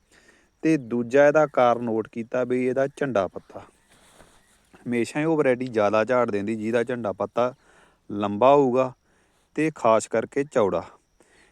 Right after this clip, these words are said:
ਉਹਦੇ ਨਾਲ ਨਾਲ ਜਦੋਂ ਆਪਣੀ ਕਣਕ ਨਸਾਰਾ ਲੈਂਦੀ ਆ, ਜੇਕਰ ਉਸੇ ਨਸਾਰਾ ਲੈਣ ਸਮੇਂ ਝੰਡੇ ਪੱਤੇ 'ਚ ਗੂੜਾ, ਗੂੜਾ ਹਰਾ ਹੋਵੇਗਾ, ਜਾਣੀ ਕਿ ਉਹਦੇ ਵਿੱਚ ਕਿਸੇ ਤੱਤਾਂ ਦੀ ਘਾਟ ਨਹੀਂ ਹੋਵੇਗੀ, ਤਾਂ ਉਹ ਹਮੇਸ਼ਾ ਹੀ ਵੈਰਾਈਟੀ ਜਿਹੜਾ ਤੁਹਾਨੂੰ ਬਹੁਤ ਚੰਗਾ ਤੇ ਸ਼ਾਨਦਾਰ ਝਾੜ ਦੇ ਕੇ ਜਾਂਦੀ ਆ।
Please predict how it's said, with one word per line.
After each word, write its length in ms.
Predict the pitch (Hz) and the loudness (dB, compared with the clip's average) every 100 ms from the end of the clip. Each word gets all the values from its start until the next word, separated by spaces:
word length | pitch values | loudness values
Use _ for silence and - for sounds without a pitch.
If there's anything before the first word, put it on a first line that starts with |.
| _ | _
ਉਹਦੇ 240 | 143 160 175 | -4 0 0
ਨਾਲ 280 | 147 135 | 2 2
ਨਾਲ 120 | 139 139 | 2 0
ਜਦੋਂ 300 | 135 135 135 | 0 0 0
ਆਪਣੀ 300 | 127 139 131 | 0 -2 -6
ਕਣਕ 300 | 127 120 - | -4 -6 -6
ਨਸਾਰਾ 400 | 127 113 101 104 | -6 -2 2 2
ਲੈਂਦੀ 360 | 104 104 110 117 | 0 -4 -4 -2
ਆ, 100 | 120 | -2
ਜੇਕਰ 380 | 113 110 - 117 | -2 -4 -2 -2
ਉਸੇ 520 | 113 - 120 120 107 | -2 -4 -4 -4 -6
ਨਸਾਰਾ 420 | 107 - 110 110 | -6 -2 2 2
ਲੈਣ 240 | 110 98 98 | 0 -4 -6
ਸਮੇਂ 300 | - 104 104 | -8 -8 -8
ਝੰਡੇ 300 | - 120 95 | -8 -6 -4
ਪੱਤੇ 300 | 92 104 - | -4 -4 -6
'ਚ 60 | 113 | -8
ਗੂੜਾ, 340 | 101 104 131 123 - _ _ _ _ - | -8 -4 -2 -2 -6 _ _ _ _ -6
ਗੂੜਾ 240 | 127 147 | 0 0
ਹਰਾ 260 | 143 135 95 | 2 4 6
ਹੋਵੇਗਾ, 380 | 117 110 92 90 - _ _ _ _ _ - | 4 2 -2 -6 -12 _ _ _ _ _ -4
ਜਾਣੀ 320 | 120 127 139 | 0 0 0
ਕਿ 100 | 151 | -2
ਉਹਦੇ 120 | 147 | -2
ਵਿੱਚ 180 | 147 143 | -2 -4
ਕਿਸੇ 280 | 135 131 143 | -8 -4 -2
ਤੱਤਾਂ 360 | 123 - 117 117 | -2 -4 -4 -2
ਦੀ 100 | 120 | 0
ਘਾਟ 260 | 131 120 110 | 4 4 2
ਨਹੀਂ 240 | 98 113 | -2 -4
ਹੋਵੇਗੀ, 340 | 131 104 95 95 104 - | -2 -2 -4 -6 -18 -4
ਤਾਂ 80 | 127 | -2
ਉਹ 160 | 135 | 0
ਹਮੇਸ਼ਾ 400 | 139 135 101 - | -2 -4 -6 -6
ਹੀ 40 | 131 | -4
ਵੈਰਾਈਟੀ 300 | 117 104 104 | -2 -2 -4
ਜਿਹੜਾ 220 | 110 117 | -4 -4
ਤੁਹਾਨੂੰ 280 | 120 110 98 | -4 -8 -4
ਬਹੁਤ 260 | 104 120 117 | -2 -2 -4
ਚੰਗਾ 280 | 113 104 104 | -8 -6 -6
ਤੇ 120 | 107 | -6
ਸ਼ਾਨਦਾਰ 480 | 110 - 101 98 101 | -10 -8 -8 -4 -4
ਝਾੜ 240 | 101 110 | -4 -4
ਦੇ 180 | 107 110 | -4 -6
ਕੇ 120 | 98 90 | -6 -8
ਜਾਂਦੀ 400 | 95 90 85 | -10 -10 -12
ਆ। 60 | 90 | -14